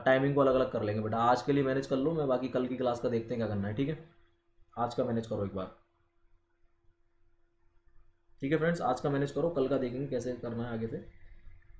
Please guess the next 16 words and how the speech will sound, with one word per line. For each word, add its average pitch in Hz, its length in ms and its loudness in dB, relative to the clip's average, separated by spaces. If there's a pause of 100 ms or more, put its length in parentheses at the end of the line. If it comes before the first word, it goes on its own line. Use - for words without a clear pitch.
हम 110 120 -2
लोग 123 80 0
उसका 123 160 -4
ध्यान 113 220 2
रखेंगे 107 260 -2
कि 131 100 -4
ये 131 140 0
disturbance 113 520 -2
ना 104 60 -2
हो 95 100 -2
किसी 90 220 -10
को। 98 120 -10 (260)
ठीक, 165 260 -2 (320)
now 147 240 8 (500)
अब 156 140 6
दोस्तों, 202 360 8